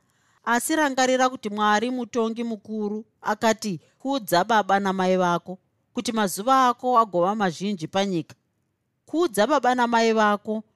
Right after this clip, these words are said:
nokuti ndiwo mudzimu wako mukuru. Revai akagutsurira musoro kutaridza kuti aive anzwa kurayira kwamai vake. Varegedzai vakambotarira dangwe ravo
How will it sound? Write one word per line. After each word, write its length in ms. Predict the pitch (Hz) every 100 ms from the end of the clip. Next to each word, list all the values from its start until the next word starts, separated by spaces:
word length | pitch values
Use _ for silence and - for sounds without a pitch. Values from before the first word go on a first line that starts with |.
| _
nokuti 340 | 202 202 285 240
ndiwo 220 | 185 247
mudzimu 520 | 226 180 175 214 254
wako 380 | 226 214 - 214
mukuru. 520 | 208 170 196 190 196 - _ _ _ _ _ _ _ _ _ _ _
Revai 400 | 151 170 190 180
akagutsurira 800 | 160 165 143 135 - 170 175 165
musoro 600 | 151 - 175 170 175 180 - _ _
kutaridza 500 | - 156 147 147 143
kuti 260 | - 139 143
aive 360 | 180 185 180
anzwa 420 | 170 165 160 139
kurayira 460 | 127 139 131 131 131
kwamai 400 | - 151 156 151
vake. 400 | 139 139 135 147 _ _ _ _ _ _ _ _
Varegedzai 720 | 160 208 196 160 190 160 175
vakambotarira 800 | 190 180 175 175 170 160 147 147
dangwe 360 | 147 170 175 165
ravo 440 | 160 156 156 170